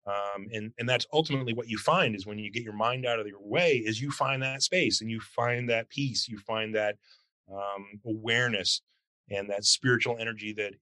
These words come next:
that is behind and that is animating all of this stuff, but that's behind the mind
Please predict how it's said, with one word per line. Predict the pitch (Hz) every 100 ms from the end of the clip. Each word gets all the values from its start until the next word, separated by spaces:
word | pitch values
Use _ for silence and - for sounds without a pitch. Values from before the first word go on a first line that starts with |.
| 135 _
that | 113 98
is | 98
behind | 113 - - 139 139 135 117 101 _ _ _ -
and | 107
that | 107
is | 104 123
animating | 131 127 113 110
all | 127 147
of | 117
this | 104 -
stuff, | - 87 87 _
but | 113 107
that's | 107
behind | 117 107 - 120 123 113
the |
mind | 101 98 101 98